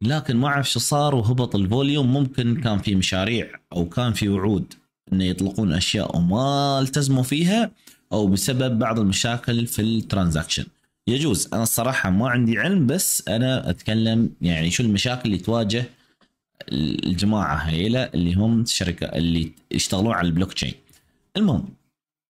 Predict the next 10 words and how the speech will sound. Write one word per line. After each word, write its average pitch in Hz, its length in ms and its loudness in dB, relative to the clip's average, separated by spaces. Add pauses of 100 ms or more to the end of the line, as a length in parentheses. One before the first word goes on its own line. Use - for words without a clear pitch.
(460)
هذه 110 200 0
قناتنا 104 440 0
في - 80 -6
التليجرام، 110 540 0
تابعونا، 120 640 0
بتحصلون 101 760 0 (120)
رابط 92 400 0
القناة 104 640 0
أسفل 101 640 -2
الفيديو. 82 440 0